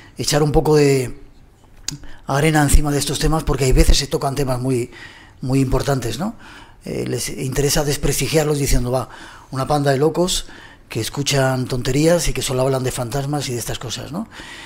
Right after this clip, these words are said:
Y ahí está el ejemplo, ¿no? El programa de Iker, eh, cuando lo hacían nacer, uno de los programas más escuchados, el nuestro, el más descargado en el podcast de toda la radio,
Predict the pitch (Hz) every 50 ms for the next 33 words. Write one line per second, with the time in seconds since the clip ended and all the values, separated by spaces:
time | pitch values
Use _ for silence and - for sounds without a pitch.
0 | - - - - - 131 127 143 139 - 170 151 147 - 147 160 139 123 123 127
1 | 175 208 - - - - - - - 135 123 - 131 135 143 143 143 156 151 139
2 | 165 175 185 190 - - - - - - - - - - - - - 127 131 -
3 | 135 123 127 127 120 117 - 156 143 143 135 - 160 170 175 185 - - - -
4 | - - - - - - - 156 139 131 117 - - 143 135 135 135 127 120 120
5 | - - 127 - 156 147 151 160 180 170 - - - - - - - - - 127
6 | 120 139 156 151 - 165 156 143 139 143 131 147 147 - 151 139 139 143 143 139
7 | 143 - 131 131 127 110 - 120 - - 139 113 117 113 139 135 131 123 120 117
8 | 131 143 139 143 151 156 151